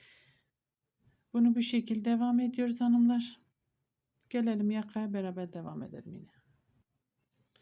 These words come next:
Evet hanımlar yine yaka bölümüne geldim. Bir tane trabzan yaptım. Bir tane daha yapıyorum. İpimi doluyorum ve kenar, e, şöyle bandımızı yapıyoruz.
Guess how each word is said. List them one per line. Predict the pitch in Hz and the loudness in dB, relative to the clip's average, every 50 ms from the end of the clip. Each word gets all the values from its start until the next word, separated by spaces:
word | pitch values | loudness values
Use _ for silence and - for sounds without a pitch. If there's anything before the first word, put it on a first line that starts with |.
| _ _ _ _ _ _ - | _ _ _ _ _ _ -4
Evet | 240 220 220 208 208 - | -2 0 0 -2 -4 -4
hanımlar | 185 180 180 180 180 180 180 | -4 -4 -2 -2 -2 -2 -2
yine | 190 202 202 202 196 | -2 0 0 0 0
yaka | 190 190 196 - 196 190 - | 0 -4 -6 -8 -10 -8 -6
bölümüne | 202 202 202 202 202 208 208 | -4 -2 0 2 2 2 0
geldim. | 202 208 208 202 202 196 208 202 202 | -2 -2 -4 -4 -4 -2 -2 -2 -2
Bir | 196 208 202 202 | -2 -2 -6 -4
tane | - 202 196 196 196 196 | -6 -4 -4 -4 -4 -6
trabzan | - - 196 190 190 196 - 202 202 202 | -8 -8 -8 -8 -8 -8 -6 -4 -2 0
yaptım. | 202 202 202 202 208 - _ - 202 202 202 202 - - - _ _ _ _ _ _ _ _ - | 0 0 -2 -4 -6 -8 _ -6 -6 -6 -6 -6 -12 -20 -20 _ _ _ _ _ _ _ _ -6
Bir | 214 220 202 208 208 | -4 -4 -4 -4 -6
tane | - 185 180 175 170 165 165 | -4 -4 -4 -2 -4 -6 -6
daha | 170 165 160 170 185 | -8 -8 -6 -6 -6
yapıyorum. | 190 202 202 202 196 - - 208 208 202 202 202 208 202 208 202 202 - - _ _ _ _ _ - | -4 -4 -4 -4 -6 -8 -8 -4 -4 -2 -2 -2 -2 -4 -4 -4 -6 -10 -20 _ _ _ _ _ -12
İpimi | 214 208 - 208 196 190 185 180 175 | -12 -8 -4 -2 -2 -2 -2 -2 -2
doluyorum | - 190 196 196 202 208 202 196 202 202 196 | -4 -2 -2 0 0 0 0 0 -2 -2 -2
ve | 202 202 202 202 | -2 -2 -4 -4
kenar, | - 196 185 185 185 185 185 - - - | -4 -4 -4 -2 -2 -4 -6 -8 -10 -8
e, | 196 196 | -8 -8
şöyle | - - 208 196 185 170 175 180 185 190 185 - _ _ _ _ _ _ _ _ _ _ _ _ _ _ _ _ _ _ _ _ _ _ _ _ _ | -6 -6 -4 -4 -4 -4 -4 -4 -6 -6 -8 -10 _ _ _ _ _ _ _ _ _ _ _ _ _ _ _ _ _ _ _ _ _ _ _ _ _
bandımızı | 180 185 185 180 180 170 180 175 175 170 165 180 175 | -8 -4 -4 -2 -2 -4 -4 -6 -6 -6 -6 -6 -6
yapıyoruz. | 165 165 165 _ - 165 160 147 143 - - - _ | -6 -6 -8 _ -14 -12 -12 -12 -16 -20 -20 -20 _